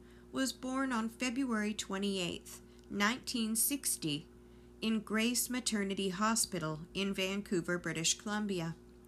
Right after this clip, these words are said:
Her parents, Simon and Nellie Hughes Stratton, had previously immigrated to Canada from the Netherlands. Her parents went on to have a son, John Arthur,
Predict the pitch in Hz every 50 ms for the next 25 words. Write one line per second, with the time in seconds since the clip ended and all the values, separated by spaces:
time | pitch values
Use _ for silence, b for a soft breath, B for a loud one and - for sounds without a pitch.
0 | B B B B B B B B B B - 254 247 - - 269 254 262 269 302
1 | 330 - - - - - - - - - - - 247 247 254 262 269 285 285 277
2 | 262 226 226 220 220 214 214 220 220 226 226 214 226 247 240 226 - - - -
3 | 175 156 139 - - 170 196 247 320 - B B B B B B B - 277 269
4 | 262 - - 285 277 285 285 320 320 330 320 - - 277 - - 202 214 220 233
5 | 233 - 208 185 175 170 170 175 175 - - 180 175 - 208 180 170 165 170 170
6 | 170 175 196 - - 196 196 202 208 214 220 220 214 220 240 233 208 185 170 160
7 | 170 175 - - - - B B B B B B B B - 277 269 269 - 269
8 | 285 277 285 311 349 392 403 - - - 262 254 247 233 - - 202 196 180 170
9 | 170 196 - 233 202 196 208 196 202 190 196 - - - 226 226 254 285 302 277
10 | - 226 190 190 190 196 208 - - 175 165 165 165 - 170 165 190 254 269